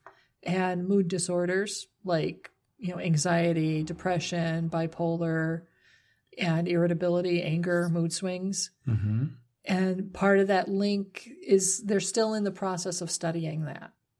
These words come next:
Speaker 1: But one of the things that researchers have noted is that if someone has,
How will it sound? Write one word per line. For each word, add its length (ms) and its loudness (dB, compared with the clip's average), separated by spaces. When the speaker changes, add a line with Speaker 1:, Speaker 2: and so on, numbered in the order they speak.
Speaker 1:
But 320 -2
one 160 0
of 100 -2
the 120 0
things 480 -4
that 300 0
researchers 580 0
have 240 0
noted 440 0
is 320 -2
that 340 -2
if 240 0
someone 360 2
has, 680 2